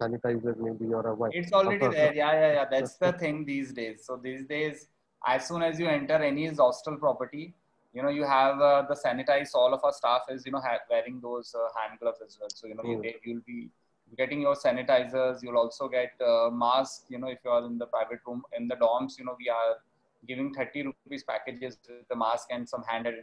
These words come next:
Speaker 2: you know, sanitizer, uh, for everybody as well. You know, you'll be given the covid guidelines that, you know, this is how, you know, we are expecting you to do. But the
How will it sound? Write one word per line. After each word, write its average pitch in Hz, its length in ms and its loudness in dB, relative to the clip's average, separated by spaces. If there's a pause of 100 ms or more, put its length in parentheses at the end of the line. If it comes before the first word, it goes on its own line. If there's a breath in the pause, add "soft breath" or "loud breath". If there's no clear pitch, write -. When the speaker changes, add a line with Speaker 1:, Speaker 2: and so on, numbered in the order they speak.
(300)
Speaker 2:
you 120 80 -18
know, 127 60 -8
sanitizer, 120 840 2
uh, 107 340 2
for 117 200 4
everybody 113 520 -4
as 113 200 -8
well. 107 100 -10 (260)
You 113 80 -20
know, 120 60 -10
you'll 120 240 -4
be 123 480 -8
given 131 340 -4
the 131 100 -2 (100)
covid 127 300 -6
guidelines 117 400 -2
that, 113 140 -10
you 120 60 -16
know, 120 100 -10
this 110 120 -14
is - 140 -20 (100)
how, 113 280 2 (380)
you 120 60 -12
know, 117 220 -8
we 123 80 -2
are 120 100 4
expecting 120 440 -8
you 120 80 -10
to 117 80 -12
do. 131 240 -16
But 151 220 2
the 156 120 2